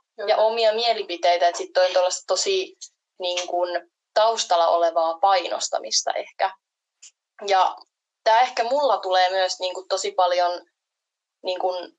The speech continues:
Speaker 2: tuo sellaisia ulkonäköpaineita myös tietyllä tavalla, että mä ajattelen, että okei, nyt mun pitäisi kertoa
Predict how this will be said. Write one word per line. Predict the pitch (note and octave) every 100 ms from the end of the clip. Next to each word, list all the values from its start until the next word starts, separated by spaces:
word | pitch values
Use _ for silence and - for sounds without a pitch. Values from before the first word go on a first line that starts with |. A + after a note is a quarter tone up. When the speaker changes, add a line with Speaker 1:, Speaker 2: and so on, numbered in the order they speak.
| _
Speaker 2:
tuo | - G#3+ F#3+
sellaisia | F#3+ F3+ F#3+ G3
ulkonäköpaineita | C4 - - - F3+ - - - - -
myös | G3 F#3 -
tietyllä | - F#3+ - -
tavalla, | - - G2+ -
että | - F#3+
mä | -
ajattelen, | G3 G3+ G3+ F3+ F3+
että | F3+ F#3
okei, | F#3 G3 F#3
nyt | F#3+ F#3+
mun | F#3
pitäisi | F3+ F3+ E3+ -
kertoa | G3 G3 F#3 F3+